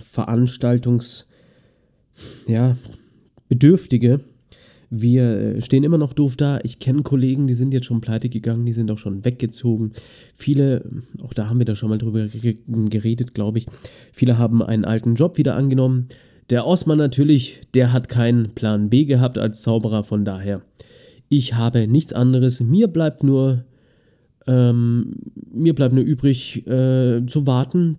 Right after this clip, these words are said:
dass es irgendwann wieder weitergeht. Und bis dahin übe ich an Sachen, lese viel, kümmere mich um die Familie, was man halt so macht, ne?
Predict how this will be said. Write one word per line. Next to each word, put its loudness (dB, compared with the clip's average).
dass -2
es 0
irgendwann 0
wieder -4
weitergeht. 0
Und 8
bis 4
dahin 2
übe 2
ich -2
an 0
Sachen, -4
lese 2
viel, 0
kümmere 0
mich 0
um 2
die 2
Familie, 0
was 0
man 2
halt -2
so -6
macht, -10
ne? -4